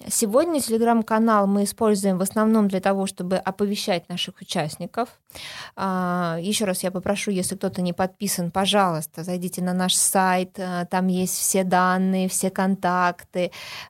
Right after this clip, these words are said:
А, это просто проще и удобнее. Для вас же проще и удобнее, потому что все но-, все новости, э, важные о том же со-, о, о том же проведении собраний, каких-то встречах, о каких-то мероприятиях, вебинарах. Всё там, а,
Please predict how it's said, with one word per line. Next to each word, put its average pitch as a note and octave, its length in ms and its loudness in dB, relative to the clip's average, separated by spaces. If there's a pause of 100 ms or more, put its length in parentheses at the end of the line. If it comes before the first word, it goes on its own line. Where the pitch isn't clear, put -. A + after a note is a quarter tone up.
А, E3 380 -4
это A#3+ 180 0
просто G#3 240 -4
проще - 380 0
и - 20 -4
удобнее. E3+ 460 0
Для G#3 180 2
вас G3 220 4
же E3 100 -4
проще D#3+ 380 -6
и G3 40 -10
удобнее, C4+ 340 0
потому F#3 200 -4
что F#3 140 -10
все G#3 200 0
но-, F#3+ 220 -2
все - 300 2
новости, F3 680 0
э, - 380 -12 (200)
важные G3+ 640 2 (160)
о F#3+ 80 -12
том A3+ 180 -2
же F#3+ 80 0
со-, F3+ 280 -2
о, E3+ 280 -4
о E3+ 60 -4
том A3 180 -2
же G3 80 -2
проведении G3 460 0
собраний, F3 640 0
каких-то G3 400 -6
встречах, F3+ 600 -2
о E3+ 60 -16
каких-то - 400 -6
мероприятиях, G3 840 2
вебинарах. G3+ 560 0 (480)
Всё - 300 2
там, A3+ 320 0 (360)
а, - 1080 -8